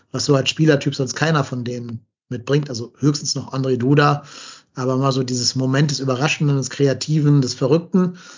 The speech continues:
das sehe ich im Moment nur bei Marc Uth.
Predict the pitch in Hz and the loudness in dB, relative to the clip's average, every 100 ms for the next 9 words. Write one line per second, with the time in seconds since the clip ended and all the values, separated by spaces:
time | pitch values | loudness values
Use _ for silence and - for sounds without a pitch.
0 | - - 131 - - - 131 135 - - | -20 -10 -4 -2 -2 -2 0 -2 -6 -6
1 | 139 127 131 156 139 135 147 147 139 131 | -4 0 0 0 2 6 6 6 4 2
2 | 127 120 120 123 113 180 262 | 0 -4 -8 -8 -4 0 0